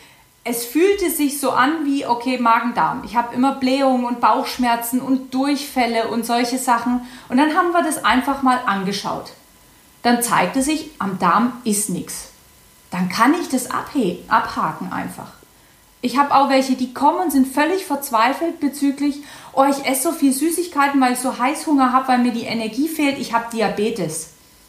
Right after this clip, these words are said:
Ja, das kann man ja nachschauen. Und wenn du dann siehst, okay, nee, mein Zuckerspiegel ist völlig in Ordnung, mein Langzeitblutzucker ist völlig in Ordnung,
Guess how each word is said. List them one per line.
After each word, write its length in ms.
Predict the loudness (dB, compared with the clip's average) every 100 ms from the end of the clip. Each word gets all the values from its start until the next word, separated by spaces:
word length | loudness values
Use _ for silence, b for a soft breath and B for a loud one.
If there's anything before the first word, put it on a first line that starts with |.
| b b _ -8
Ja, 80 |
das 180 | -6 -4
kann 160 | 2 4
man 180 | 4 2
ja 100 | 0
nachschauen. 600 | 0 -2 -4 -4 -4 -6 -12 B B B B
Und 160 | 4
wenn 140 | 6 6
du 100 | 4
dann 200 | 4 4
siehst, 360 | 2 2 0
okay, 320 | -4 2 2
nee, 200 | 2 0
mein 280 | 0 0 0
Zuckerspiegel 720 | -2 0 2 0 0 0 0
ist 160 | -2 0
völlig 340 | 0 2 2
in 140 | -2 -2
Ordnung, 400 | -4 -4 -2 0
mein 220 | 2 2
Langzeitblutzucker 1080 | 4 2 2 0 0 0 -2 0 -2 -2 -4
ist 160 | -8
völlig 380 | -2 -2 0 -4
in 120 | -6
Ordnung, 460 | -6 -4 -2 -4